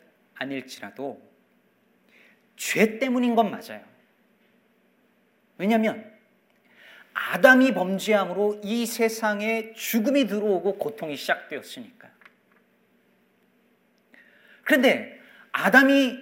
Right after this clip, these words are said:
아담의 죄랑 나랑 무슨 상관이에요? 아담이 인류의 대표라는 것.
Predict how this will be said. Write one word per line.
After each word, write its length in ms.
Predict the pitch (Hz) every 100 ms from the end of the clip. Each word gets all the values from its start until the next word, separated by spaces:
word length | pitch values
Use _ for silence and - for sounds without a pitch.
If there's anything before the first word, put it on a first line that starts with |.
| - -
아담의 500 | - - - 269 254
죄랑 380 | - 208 240 214
나랑 300 | 156 214 170
무슨 280 | 165 202 196
상관이에요? 840 | 226 214 220 202 165 208 277 - _ _ _ _ _ _ _ _ _ _ _ _ _ _ - - - - _ _ - -
아담이 800 | 214 262 254 254 262 254 - -
인류의 800 | 190 208 233 226 226 220 220 220 -
대표라는 680 | 131 - 196 196 143 123
것. 120 | -